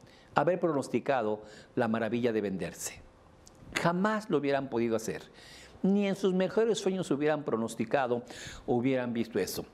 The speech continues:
Si tú les preguntas, te hubieran dicho, "Es que yo no sabía lo que era venderme, no hubiera entendido la maravilla de venderme". Sin embargo, cualquiera de ellos te puede decir que aprendieron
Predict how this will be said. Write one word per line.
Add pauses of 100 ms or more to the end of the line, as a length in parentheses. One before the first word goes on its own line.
(460)
Si
tú
les
preguntas,
te
hubieran
dicho,
"Es
que
yo
no
sabía
lo
que
era
venderme,
no
hubiera
entendido
la
maravilla
de
venderme".
Sin
embargo, (460)
cualquiera
de
ellos
te
puede
decir (440)
que
aprendieron